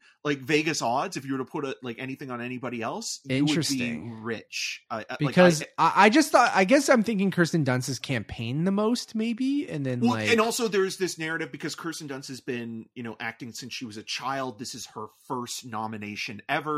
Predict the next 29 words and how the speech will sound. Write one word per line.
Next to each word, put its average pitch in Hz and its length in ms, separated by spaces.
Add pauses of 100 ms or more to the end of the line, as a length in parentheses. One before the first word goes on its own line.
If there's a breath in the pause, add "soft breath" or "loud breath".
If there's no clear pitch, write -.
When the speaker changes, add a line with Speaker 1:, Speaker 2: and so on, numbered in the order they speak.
Speaker 1:
She 123 260
is 123 380
in 117 200
a 104 80 (240)
Best 113 260
Picture 120 220
contender 107 560 (240 soft breath)
as 104 160
well, 135 460
and 104 280
the 110 80
Best - 320
Picture - 220
contender 110 360
that 104 160
kind 110 140
of 98 80
seems 107 360
to 120 60
be 110 200
in 101 100 (160)
at 117 100
least 120 260
the 143 60
top - 440
three, 110 460 (320 soft breath)
uh, 101 100
for 117 120
s-, - 120